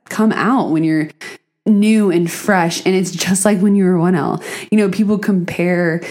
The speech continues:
the first year of practice to being a first year law student. So it's just all a humbling experience and a growing experience. And I think we just have to remember that 'cause it's hard in the moment.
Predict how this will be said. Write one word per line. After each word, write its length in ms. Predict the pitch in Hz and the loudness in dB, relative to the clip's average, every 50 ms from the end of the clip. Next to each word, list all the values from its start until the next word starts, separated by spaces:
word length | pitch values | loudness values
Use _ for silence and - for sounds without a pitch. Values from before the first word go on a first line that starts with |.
| - - | -10 -6
the 80 | - 170 | -6 -4
first 360 | 160 - 185 170 170 165 - - | -2 0 0 0 0 0 -2 0
year 180 | 170 165 165 | 0 0 0
of 120 | 160 160 - | 0 0 0
practice 640 | - 170 165 180 185 190 165 160 160 165 - - | 0 0 0 0 0 -2 -2 -2 -2 -2 -4 -6
to 300 | - - - 196 185 185 180 | -6 -4 -2 0 0 0 0
being 380 | 165 160 160 175 180 180 175 | 0 0 0 0 0 2 0
a 80 | 175 165 170 - _ | 0 -2 -4 -8 _
first 280 | - 170 170 170 - - | -4 -2 -2 -2 -2 -2
year 100 | 170 165 | -2 0
law 220 | 160 147 165 202 | 0 0 0 0
student. 420 | 214 - - 143 147 151 - - - | -2 -2 -2 -2 -2 -2 -2 -2 0
So 260 | - 190 185 180 185 - - - - - - _ _ _ _ | 0 0 0 -2 -2 -6 -12 -14 -14 -16 -20 _ _ _ _
it's 200 | 254 262 - - | 0 0 0 0
just 180 | 269 254 - - - | 0 -2 -2 -2 -2
all 260 | 190 190 208 233 262 233 | -2 0 2 2 2 2
a 40 | |
humbling 520 | 190 165 - 214 226 214 220 220 208 190 180 | 0 0 0 2 2 2 2 2 2 2 0
experience 540 | 165 147 147 - - 170 190 190 180 170 165 | 0 -2 -2 -2 -2 0 0 2 0 0 0
and 100 | 165 151 | 0 -2
a 40 | 160 | -2
growing 440 | 147 165 170 165 170 190 196 180 170 | 0 0 0 2 2 2 2 2 2
experience. 420 | 160 160 170 175 170 170 170 170 | 0 0 0 0 0 0 0 0
And 80 | 165 165 | 0 0
I 40 | |
think 140 | 165 185 180 | 0 0 0
we 80 | 196 202 | 0 0
just 140 | 190 180 - | -2 -2 -4
have 140 | 180 175 | -4 -4
to 120 | - - 160 | -4 -4 -4
remember 300 | 147 151 151 151 156 156 | -4 -4 -4 -4 -4 -2
that 320 | 156 156 151 - - - _ _ _ _ _ _ _ _ _ _ _ | -2 -2 -4 -4 -6 -10 _ _ _ _ _ _ _ _ _ _ _
'cause 200 | - 190 170 156 | -4 -2 -2 -2
it's 140 | 143 156 - | -2 -4 -4
hard 340 | - - 139 151 151 147 151 | -4 -4 -2 -2 -2 0 0
in 100 | 143 151 | 0 0
the 60 | 151 | 0
moment. 460 | 147 139 143 143 151 - - - - | 0 0 0 0 0 -2 -4 -6 -8